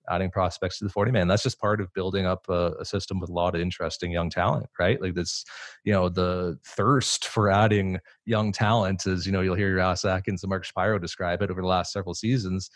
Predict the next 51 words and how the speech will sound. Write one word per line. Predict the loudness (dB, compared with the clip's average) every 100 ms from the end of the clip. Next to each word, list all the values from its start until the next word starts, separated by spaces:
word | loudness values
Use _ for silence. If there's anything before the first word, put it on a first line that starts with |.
| -20 _ _
What | -4 0
that | 0 0
produces | 0 2 2 0
is | -2 -2
a |
volume | 0 0 2 0 -2 -8 -12
of | -2
young | 0 2
players, | 2 2 2 0 -2
and | -4
you | -2
only | 0 0
have | -2
so | 0 2
many | 4 2
forty | 2 2
man | 2 0 2
roster | 2 2 -2
spots, | -2 2 4 2 0
which | -4 -4
is | -6 -10 -4
by | 2 4
design, | 6 6 6 6 6
so | 4 0
the |
teams | 2 2 2
can't | 2 0 2
just | -2 2
hoard | 4 6 6 4 2 -2 -14 -4
young | 2 4 4
players. | 4 6 4 2 0
And | 0
so | 2
the | 0
players | -2 -6 -6 -8 -10
that, | -14 -12
you | -14
know, | -14 -8
could | -8 -8
be | -8 -6 -6 -8 _ _ -6
deserving | 0 2 2
of |
major | 0 -2 -2
league | -2
opportunities | -2 0 0 2 2
have | 0 2
an |
avenue | 2 2 0 -2 -2
to | -2
get | 0 0
there | -2 -2 -2